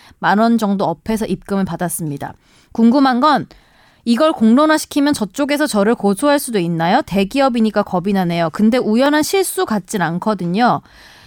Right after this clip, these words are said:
나이 많고 청구서 꼼꼼히 보지 않는 사람 많아서 다시 한번 확인해보자고 말하고 싶은데, 혹시 이게 방송돼서 법적으로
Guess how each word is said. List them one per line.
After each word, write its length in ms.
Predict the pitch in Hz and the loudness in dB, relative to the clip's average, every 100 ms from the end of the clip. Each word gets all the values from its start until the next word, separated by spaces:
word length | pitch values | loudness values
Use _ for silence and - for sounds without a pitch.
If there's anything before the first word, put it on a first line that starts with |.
| - | -4
나이 280 | 208 214 294 | 0 2 2
많고 320 | 294 285 330 | 2 0 0
청구서 480 | 311 349 349 349 349 | 0 -2 0 0 0
꼼꼼히 440 | 349 359 392 359 349 | -2 -2 0 0 2
보지 300 | 233 208 208 | 0 2 0
않는 220 | 190 214 | 2 0
사람 260 | 269 285 | 2 2
많아서 640 | 208 165 202 208 196 196 175 | 2 2 0 0 2 2 0
다시 260 | 170 185 - | 0 -2 0
한번 220 | 269 254 | 2 2
확인해보자고 680 | 254 320 330 294 247 202 185 | 0 0 0 -2 -2 -4 -2
말하고 340 | 156 170 196 | -2 -2 -2
싶은데, 600 | 196 - 180 190 233 143 - _ _ | -6 -8 -6 -2 -2 -2 -8 _ _
혹시 360 | 359 - - 294 | -6 -4 -2 -2
이게 120 | 208 226 | 0 -2
방송돼서 680 | 196 196 277 285 262 254 | -2 -2 0 0 -2 -2
법적으로 800 | 226 196 - 269 - 247 240 220 | -2 -4 -2 -2 0 2 2 0